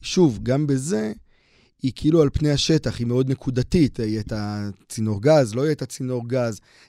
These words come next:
נשים סנק-, נפעיל סנקציות כאלה, סנקציות אחרות, אבל אין מחשבה יותר עמוקה על ההקשר שבתוכו הדבר הזה פועל, כן? למה נגיד המערב, זו שאלה שהיא,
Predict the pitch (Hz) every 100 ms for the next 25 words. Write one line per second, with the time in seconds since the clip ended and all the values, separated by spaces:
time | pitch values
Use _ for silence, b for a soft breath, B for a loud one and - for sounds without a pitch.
0 | - 120 - 123 - 127 - 135 - -
1 | 127 107 - - 135 175 147 139 120 135
2 | 120 - 120 110 156 - b b b b
3 | b b 123 143 196 - 151 147 175 170
4 | 160 165 131 180 190 - 135 127 117 -
5 | 226 190 147 139 - 151 131 143 139 135
6 | - 175 151 117 139 139 170 196 170 160
7 | 156 139 131 135 180 156 151 180 196 180
8 | 180 180 180